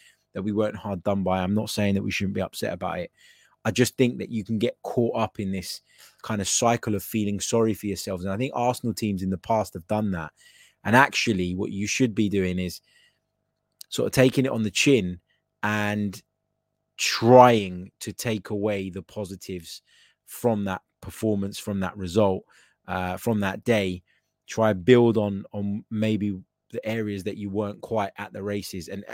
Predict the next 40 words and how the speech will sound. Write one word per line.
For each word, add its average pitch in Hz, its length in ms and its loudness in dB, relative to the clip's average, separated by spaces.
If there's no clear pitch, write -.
e-, 139 100 0
essentially 160 460 4
focus 143 380 2
on 120 100 -2
what 113 140 -8
you 110 160 -6
can 98 200 -8
control. 90 440 -8
I 101 60 -8
think 107 100 -4
that's 95 200 -6
really, 90 220 -2
really 85 240 -4
important. 80 420 -8
But 107 140 2
you're 123 120 6
right 127 320 10
to, 95 120 -4
to - 100 -14
talk 80 180 -8
about 80 180 -4
the 82 80 -8
referee, 80 300 -8
because 87 240 -10
he 98 100 -2
was, 95 300 -2
he 95 120 -4
was 90 140 0
dire, 104 440 4
bloody 92 320 -2
bollockle. 92 420 -4
But 98 120 -10
the 113 60 -4
problem 196 380 4
is, 98 240 -4
in 120 160 2
this 107 160 0
division, 95 420 -4
is 110 140 -2
that 127 200 4